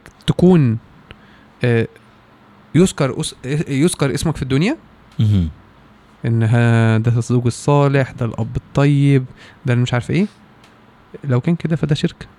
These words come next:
Speaker 1: يعني مش مفروض إن أنت تعمل كل ده عشان كده. ولكن إن كان إن ده أنت بتفعله لله سبحانه وتعالى لكي يرضى عنك، هتاخد النجاح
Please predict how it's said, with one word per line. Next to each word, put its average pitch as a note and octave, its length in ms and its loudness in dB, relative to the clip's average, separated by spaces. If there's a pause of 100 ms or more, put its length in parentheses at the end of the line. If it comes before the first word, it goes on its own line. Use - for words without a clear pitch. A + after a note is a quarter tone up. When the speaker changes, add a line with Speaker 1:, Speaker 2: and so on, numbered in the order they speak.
(100)
Speaker 1:
يعني A#2 220 -4 (460)
مش - 180 -8
مفروض C#3+ 300 0
إن C3 80 2
أنت C3 160 -2
تعمل C3 300 0
كل C#3 200 0
ده C3 80 0
عشان B2+ 180 -2
كده. A#2 160 -8 (1000)
ولكن F#3+ 200 4
إن D#3 160 2
كان E3+ 240 2
إن B2+ 220 2
ده C#3+ 180 2 (680)
أنت B2+ 180 -2
بتفعله B2+ 520 0
لله A#2+ 260 2
سبحانه C#3+ 420 -2
وتعالى C#3+ 460 0 (360)
لكي B2+ 220 0
يرضى C#3+ 280 0
عنك، C#3+ 360 -2 (840)
هتاخد C#3+ 380 0
النجاح A#2+ 800 0